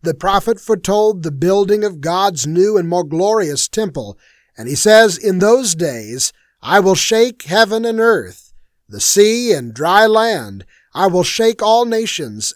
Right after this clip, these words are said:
and they shall come to the desire of all nations, and I will fill this temple with glory," says the Lord of hosts. In Daniel chapter seven, verses thirteen through fourteen, the prophet saw the victorious return of the Messiah to heaven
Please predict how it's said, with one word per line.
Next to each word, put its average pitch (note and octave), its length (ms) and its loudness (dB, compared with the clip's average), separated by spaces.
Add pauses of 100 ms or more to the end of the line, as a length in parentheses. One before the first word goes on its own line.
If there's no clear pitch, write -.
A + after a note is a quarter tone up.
and B2 120 -14
they F3 140 0
shall F#3 220 -4
come A3+ 400 -4
to G3 100 -2
the E3 140 -6
desire E3 600 -4
of B2 120 -12
all B2 180 -10
nations, A2+ 640 -12 (340)
and A2+ 120 -12
I F3+ 120 2
will G3 160 4
fill B3 380 4
this G#3+ 300 -2
temple A3+ 400 -2
with G#3 200 -10
glory," C#3+ 520 0
says B2+ 320 -8
the B2+ 80 -14
Lord A#2+ 260 -10
of D3 120 -12
hosts. - 680 -8 (580)
In B2+ 180 -14
Daniel G3 420 2
chapter F#3+ 400 -4
seven, A#2+ 540 -4 (320)
verses D3 360 -8
thirteen F#3 560 -2
through C#3+ 160 -8
fourteen, B2 680 -8 (400)
the C#3+ 100 -8
prophet A#3 560 0
saw A3 400 0
the F#3 140 -4
victorious A3+ 840 -2
return A3 560 -4
of F3+ 120 -4
the E3+ 80 -4
Messiah G#3+ 580 -4
to E3+ 140 -8
heaven C3+ 480 -8